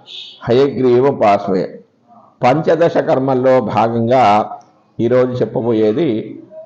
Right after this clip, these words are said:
నామకరణము. ఇది ఐదవ సంస్కారం. శిశువు జన్మించిన మొదలు పదకొండవ రోజున గాని, పన్నెండు లేక పదహారు లేక ఇరవై లేక ఇరవై రెండవ రోజున కానీ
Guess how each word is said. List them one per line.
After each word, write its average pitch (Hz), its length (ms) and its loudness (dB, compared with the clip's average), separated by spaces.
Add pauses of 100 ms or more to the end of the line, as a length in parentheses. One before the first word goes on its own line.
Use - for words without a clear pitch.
(120)
నామకరణము. 104 1300 -2
ఇది 131 280 0 (840)
ఐదవ 117 380 2
సంస్కారం. 98 540 -6 (760)
శిశువు 180 420 0
జన్మించిన 151 960 -2
మొదలు 113 680 0
పదకొండవ 131 600 0
రోజున 117 300 0
గాని, 110 500 -4 (600)
పన్నెండు 143 440 0
లేక 120 460 2
పదహారు 120 680 2
లేక 110 520 0 (280)
ఇరవై 113 640 0 (400)
లేక 107 600 0 (360)
ఇరవై 123 360 2
రెండవ 117 400 2
రోజున 107 380 -2
కానీ 104 480 -4